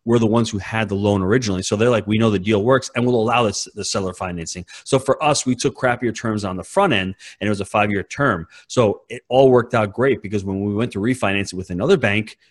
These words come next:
we paid them off. We got a four point one nine interest rate. So we went from six percent to four point one nine percent. We went to a twenty-five-year amortization,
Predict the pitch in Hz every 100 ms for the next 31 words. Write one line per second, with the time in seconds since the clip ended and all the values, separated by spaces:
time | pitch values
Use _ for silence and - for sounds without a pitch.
0 | _ - 87 104 117 147 110 107 113 -
1 | 113 113 117 101 - 131 147 143 - 117
2 | 98 107 107 104 101 101 - 78 80 -
3 | 101 143 135 95 - 147 - - 117 107
4 | - - - 101 - 113 113 120 110 101
5 | 98 90 90 92 90 - 78 - - -
6 | 107 113 110 95 - 110 113 113 107 107
7 | 104 101 101 98 92 90 127 135 101 101